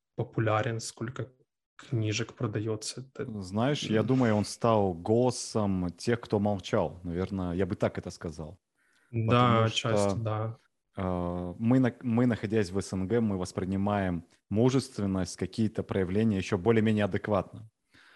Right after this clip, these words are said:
Speaker 2: На Западе,
Speaker 1: Мгм.
Speaker 2: по крайней мере, по каким-то обрывочным сведениям, по интервью, когда, э, Джордан общается с молодой девушкой, которая предлагает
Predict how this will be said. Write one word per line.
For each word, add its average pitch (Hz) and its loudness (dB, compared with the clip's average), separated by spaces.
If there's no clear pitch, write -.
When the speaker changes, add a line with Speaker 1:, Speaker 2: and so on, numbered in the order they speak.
Speaker 2:
На 92 -2
Западе, 107 2
Speaker 1:
Мгм. - -2
Speaker 2:
по 107 0
крайней 101 2
мере, 95 0
по 90 -2
каким-то 95 -2
обрывочным 113 2
сведениям, 101 2
по 110 4
интервью, 110 2
когда, 92 0
э, 85 -6
Джордан 110 2
общается 98 0
с - -10
молодой 95 2
девушкой, 101 0
которая 101 0
предлагает 98 2